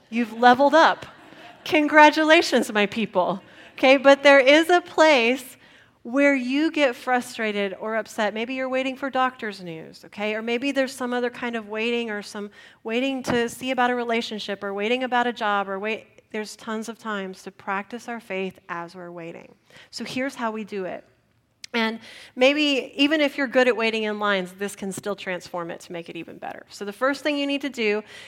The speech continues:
is remember, you have a choice. Maybe if you're me, if you're chill, you're okay, but you can either get angry or frustrated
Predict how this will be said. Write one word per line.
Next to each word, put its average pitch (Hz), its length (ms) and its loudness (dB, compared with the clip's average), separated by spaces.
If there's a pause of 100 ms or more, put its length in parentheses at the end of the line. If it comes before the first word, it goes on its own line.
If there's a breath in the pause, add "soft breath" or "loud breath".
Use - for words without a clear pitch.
(120)
is 226 200 -2
remember, 226 440 -2
you 202 140 -6
have 233 120 4
a 285 60 -2
choice. 254 640 -6
Maybe 220 280 -6
if 220 140 -8
you're 233 80 -6
me, 240 380 -4
if - 260 -12
you're 214 280 -8 (180)
chill, 269 380 4
you're 277 180 0
okay, 277 380 2
but 220 180 -2
you 240 100 -4
can 254 160 -4
either 240 220 -2
get 214 240 -6
angry 214 560 -4 (640)
or 196 40 -16
frustrated 196 640 -6